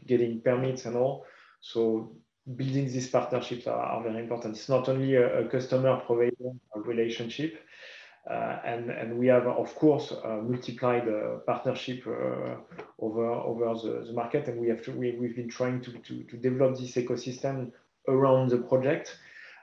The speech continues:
Uh, it's of course, uh, the, the users of, of the capacity at the end,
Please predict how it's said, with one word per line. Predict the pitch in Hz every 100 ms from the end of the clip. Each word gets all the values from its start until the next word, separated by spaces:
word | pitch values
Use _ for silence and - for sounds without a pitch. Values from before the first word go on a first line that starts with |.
| _
Uh, | 110 107 104 110
it's | - 120 120
of | 117
course, | - 147 - -
uh, | 127 113 107 110 110
the, | 107 104 117 113
the | 107
users | 113 123 127 131 127
of, | 110 - 113 110 - -
of | 110 -
the | 107
capacity | 113 127 - 117 -
at | 135 110
the | 117
end, | 127 143 139